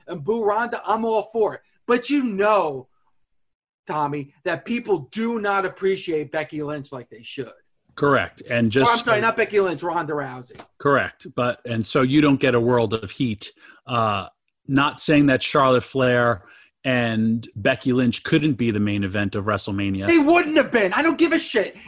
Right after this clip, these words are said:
Speaker 1: Give
Speaker 2: Hang
Speaker 1: me the
Speaker 2: on. They
Speaker 1: Charlotte
Speaker 2: wouldn't be
Speaker 1: Flair
Speaker 2: putting
Speaker 1: and
Speaker 2: that
Speaker 1: Becky
Speaker 2: spot.
Speaker 1: Lynch would not have been in the main event at WrestleMania thirty-five if it wasn't for Ronda Rousey. Please continue.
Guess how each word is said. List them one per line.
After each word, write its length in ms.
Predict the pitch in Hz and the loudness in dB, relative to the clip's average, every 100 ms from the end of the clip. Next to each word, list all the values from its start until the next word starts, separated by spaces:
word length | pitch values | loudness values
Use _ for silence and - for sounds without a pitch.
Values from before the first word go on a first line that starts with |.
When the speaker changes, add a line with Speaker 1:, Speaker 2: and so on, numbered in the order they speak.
| - | 2
Speaker 1:
Give 120 | 320 | 4
Speaker 2:
Hang 220 | 339 320 | 6 4
Speaker 1:
me 60 | 226 | 2
the 60 | |
Speaker 2:
on. 640 | 220 220 214 190 123 90 - | 2 4 4 4 2 -4 -4
They 80 | 151 | 4
Speaker 1:
Charlotte 240 | - 208 | 6 6
Speaker 2:
wouldn't 260 | 320 320 208 | 4 0 -2
be 60 | 277 | 4
Speaker 1:
Flair 220 | 277 285 | 6 6
Speaker 2:
putting 180 | 269 226 | 6 4
Speaker 1:
and 80 | |
Speaker 2:
that 0 | |
Speaker 1:
Becky 320 | 262 277 285 302 | 2 0 2 0
Speaker 2:
spot. 120 | 269 | 2
Speaker 1:
Lynch 240 | 262 262 | 2 2
would 200 | 240 226 | 0 2
not 140 | 254 269 | 4 2
have 140 | 285 | 2
been 140 | 302 | 0
in 120 | 294 285 | 2 2
the 80 | |
main 260 | 277 269 277 | 4 2 2
event 400 | 277 240 226 226 - - | 2 0 -2 -4 -8 -2
at 120 | 220 | 0
WrestleMania 760 | 233 247 294 277 269 269 277 277 | 2 2 2 2 2 2 0 2
thirty-five 680 | 240 247 262 - 196 208 202 _ | 2 2 0 0 2 2 -2 _
if 160 | 214 240 | -4 0
it 160 | 285 226 | 0 2
wasn't 380 | 208 208 247 | 2 2 0
for 160 | 247 240 | 0 2
Ronda 300 | 202 208 240 | 2 2 0
Rousey. 440 | 240 262 226 175 - _ | 2 2 2 -2 -8 _
Please 260 | 233 240 233 | -4 -4 -2
continue. 440 | 214 190 165 127 | -6 -4 -6 -8